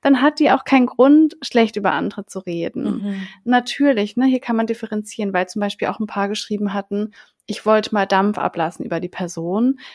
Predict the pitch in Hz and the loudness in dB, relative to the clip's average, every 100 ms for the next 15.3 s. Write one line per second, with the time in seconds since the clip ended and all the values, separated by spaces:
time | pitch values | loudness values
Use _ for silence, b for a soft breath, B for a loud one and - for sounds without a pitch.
0 | _ 202 - - 220 220 247 226 214 226 | _ -16 -12 -6 -4 0 2 4 4 4
1 | 240 - 185 180 - 214 202 214 214 220 | 0 -4 -4 -4 -4 -4 0 -2 -2 -6
2 | - - 208 214 202 254 240 196 - 202 | -10 -12 -8 -6 -2 0 0 -2 -6 -8
3 | 262 B B B - 208 202 220 240 233 | -8 B B B -2 0 2 2 2 2
4 | 220 214 - 214 214 220 240 247 247 220 | 2 2 0 -2 0 0 2 2 2 2
5 | 190 202 302 302 233 196 190 214 208 226 | 4 6 4 4 2 2 2 2 2 -2
6 | 233 214 208 220 - - 247 - 214 202 | 0 -2 2 2 2 4 4 4 4 4
7 | 220 220 214 214 214 - - - - 208 | 2 0 2 0 -2 -10 -20 -10 4 6
8 | 220 233 208 - 233 226 - 202 240 - | 6 6 0 2 4 2 2 2 2 2
9 | 220 214 226 226 220 214 208 208 220 226 | -2 0 -2 -2 -2 0 -2 0 0 0
10 | 226 - 214 208 214 - 208 226 220 - | -2 -6 -2 -2 -2 -2 0 2 0 0
11 | - 277 311 - 220 - 226 233 254 233 | 2 2 2 -2 -2 -2 2 2 2 2
12 | 208 202 214 - 214 240 240 220 220 226 | 2 0 -4 0 4 4 2 2 2 2
13 | 214 214 226 233 214 226 247 226 208 226 | 0 2 0 2 -4 -2 0 2 0 -2
14 | 214 226 202 220 226 - - 214 214 214 | -2 0 0 -2 -6 -8 -6 -4 -4 -6
15 | - 208 220 | -4 -2 -2